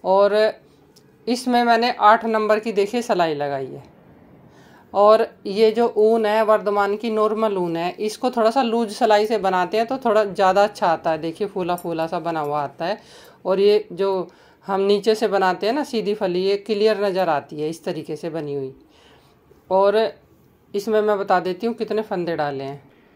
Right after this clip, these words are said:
देखिए, इसमें हमने फ़ोर्टी वन फंदे डाले हैं मफलर में। इससे ज़्यादा कम आप अपने हिसाब से कर सकते हैं, जितनी भी आपको चौड़ाई या लंबाई रखनी है और जि-, जि-, जिस प्रोजेक्ट में आपको बनाना है, उस हिसाब से आप रख सकते हैं।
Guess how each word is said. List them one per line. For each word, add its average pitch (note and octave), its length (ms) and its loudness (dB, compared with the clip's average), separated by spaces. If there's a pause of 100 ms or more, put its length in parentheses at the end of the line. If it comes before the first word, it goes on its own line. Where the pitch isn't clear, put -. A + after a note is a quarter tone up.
(640)
देखिए, G#3+ 280 2
इसमें A3+ 280 2
हमने A3 240 2
फ़ोर्टी A#3 360 -2
वन A#3 180 2
फंदे G3+ 320 0
डाले E3+ 260 0
हैं F#3+ 80 -2
मफलर F3+ 380 -4
में। G3 260 -4
इससे G3+ 360 -6
ज़्यादा G3+ 580 2
कम G3 180 0
आप G3 200 2
अपने G3+ 240 -2
हिसाब F3 300 -4
से F#3+ 140 -8
कर F#3 140 -6
सकते - 360 -12
हैं, A3+ 200 -4 (360)
जितनी G3+ 400 -4
भी G#3+ 160 0
आपको G3+ 320 2
चौड़ाई F#3+ 400 0
या G3 120 0
लंबाई F3+ 380 -2
रखनी D#3 360 -10
है C#3+ 140 -10
और F3+ 260 -6
जि-, F#3+ 180 -4
जि-, F#3+ 160 -2
जिस F#3+ 220 -6
प्रोजेक्ट F3+ 460 -6
में F3+ 120 -4
आपको F3 260 -6
बनाना E3 360 -4
है, G3 60 -4
उस F#3+ 60 -14
हिसाब E3+ 280 -2
से F3 280 -8 (380)
आप F#3 200 2
रख F3 160 -4
सकते - 320 -10
हैं। B3+ 180 -4